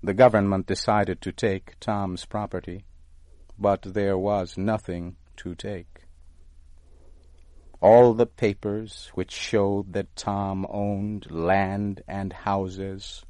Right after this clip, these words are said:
were burned to ashes. His boxes of gold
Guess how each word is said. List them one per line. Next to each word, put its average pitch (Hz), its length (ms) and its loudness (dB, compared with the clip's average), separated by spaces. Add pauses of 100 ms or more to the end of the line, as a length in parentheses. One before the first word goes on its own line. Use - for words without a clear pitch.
were 101 260 -4
burned 95 680 -2 (120)
to 95 260 -10
ashes. 95 680 -14 (1400)
His 98 220 -2
boxes 98 520 2
of 104 180 4
gold 104 480 6